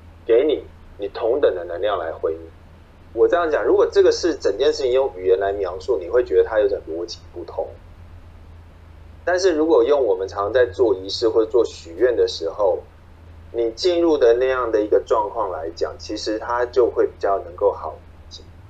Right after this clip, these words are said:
简单来讲，我们大部分人在描述自己的愿望的时候，你是用语言或者是用文字在想你希望得到的东西，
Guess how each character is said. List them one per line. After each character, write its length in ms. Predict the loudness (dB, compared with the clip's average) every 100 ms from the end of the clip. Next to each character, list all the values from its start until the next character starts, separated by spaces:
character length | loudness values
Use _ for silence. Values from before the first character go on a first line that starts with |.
| -20 -20 -4
简 100 | 0
单 100 | 0
来 160 | 0 2
讲， 140 | 0
我 60 | -2
们 100 | -4
大 180 | -4 -2
部 140 | 0
分 80 | 2
人 140 | 2 0
在 100 | -2
描 260 | 0 -2
述 160 | -2 -4
自 80 | -4
己 80 |
的 120 | -6 -4
愿 160 | -2
望 120 | -2 -6
的 60 |
时 100 | -4
候， 60 | -6
你 80 | -4
是 120 | -4
用 120 | -4 -8
语 260 | -20 -18 -14
言 100 | -14 -14 -12 -2
或 120 | -2
者 80 | -2
是 260 | -2 0
用 280 | 4 2 0 -6 -10 -6
文 140 | -6 -6
字 180 | -6
在 180 | 0 0
想 320 | 0 -6 -6 -8 -14 -20 -20 -20 -14
你 200 | -10 -8
希 280 | -4 2 4
望 220 | 4 0 0
得 180 | 0
到 140 | 2 0
的 100 | 0
东 260 | -2 -4
西， 280 | -4 -8 -10